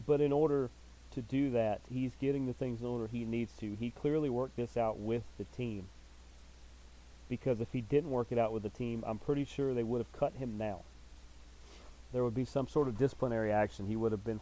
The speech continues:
fined or suspended or things like that. The fact that this is free and clear and there's not nothing more than speculation tells me that he's very much still on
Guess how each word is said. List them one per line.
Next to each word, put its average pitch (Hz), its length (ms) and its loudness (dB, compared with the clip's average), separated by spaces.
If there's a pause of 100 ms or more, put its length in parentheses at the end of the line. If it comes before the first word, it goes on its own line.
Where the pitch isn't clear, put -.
(100)
fined 110 400 2
or 104 160 -2
suspended 104 560 -4
or 104 80 -2
things 101 320 -4
like 101 200 -2
that. 95 220 -2 (720)
The 127 60 -4
fact 147 280 4
that 131 60 2
this 135 160 0
is 127 80 -4 (100)
free 135 160 2
and 117 100 0
clear 127 300 0
and 117 80 0
there's 110 200 0
not 117 400 0
nothing 123 400 0
more 113 200 2
than 107 120 -4
speculation 113 840 -2
tells 143 240 4
me 101 240 -6 (720)
that 127 80 -2
he's 127 120 -2
very 127 220 2
much 123 240 0
still 123 400 0
on 120 400 0